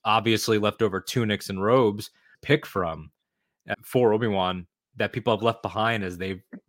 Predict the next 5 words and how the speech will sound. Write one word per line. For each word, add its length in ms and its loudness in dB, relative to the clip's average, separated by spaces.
found 240 2
their 120 -2
new 220 -2
identities. 680 2
And 460 4